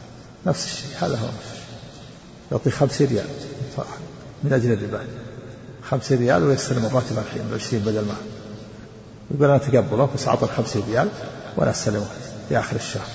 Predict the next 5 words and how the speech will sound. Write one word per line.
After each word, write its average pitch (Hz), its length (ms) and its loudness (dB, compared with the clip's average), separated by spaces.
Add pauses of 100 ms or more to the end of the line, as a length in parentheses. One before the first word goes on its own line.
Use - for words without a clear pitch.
(1300)
هذا 175 220 6
ربا، 131 260 -2 (880)
نسأل - 180 -8
الله، 110 120 -8 (340)
صريح، 120 280 4